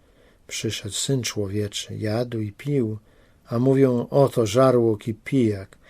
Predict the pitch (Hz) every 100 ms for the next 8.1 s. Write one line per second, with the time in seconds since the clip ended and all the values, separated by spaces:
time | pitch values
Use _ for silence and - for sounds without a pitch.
0 | - _ - 131 135 135 - 120 - 123
1 | 120 135 135 123 113 113 117 117 - 123
2 | 110 107 101 - _ _ _ _ _ _
3 | _ 117 110 - 123 110 110 110 110 139
4 | 135 113 113 - 123 113 107 123 123 117
5 | 110 101 - - - _ _ - 120 117
6 | 104 - - 117 117 113 101 - 113 107
7 | 101 - 120 - 113 98 - 104 - -